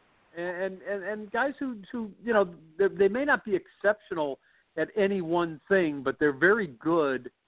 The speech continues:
at a lot of things. You know, they're very good at, at, uh, at running the bases. They're all very good at, at, at hitting, you know, the other way. They're very good at, uh, they, they do a lot. The, they,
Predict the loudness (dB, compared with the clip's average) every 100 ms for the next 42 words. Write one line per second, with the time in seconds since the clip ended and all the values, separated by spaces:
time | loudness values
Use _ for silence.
0 | _ _ 0 2 4 4 2 -2 -8 -20
1 | _ _ -10 -6 -2 -2 0 0 0 0
2 | -2 -2 _ _ _ _ _ -2 -2 -4
3 | 0 4 4 4 2 0 -6 -8 -6 -4
4 | 0 2 4 2 -2 0 0 -2 -12 -14
5 | 0 4 4 4 2 2 0 2 2 2
6 | -4 _ _ _ -4 -2 0 0 0 -2
7 | 2 2 4 2 -4 -6 -2 2 2 4
8 | 4 4 4 6 4 0 -4 0 0 2
9 | 2 2 0 _ _ _ _ -8 -6 -6
10 | -4 4 6 6 6 6 6 6 4 2
11 | -6 -6 -10 -10 -6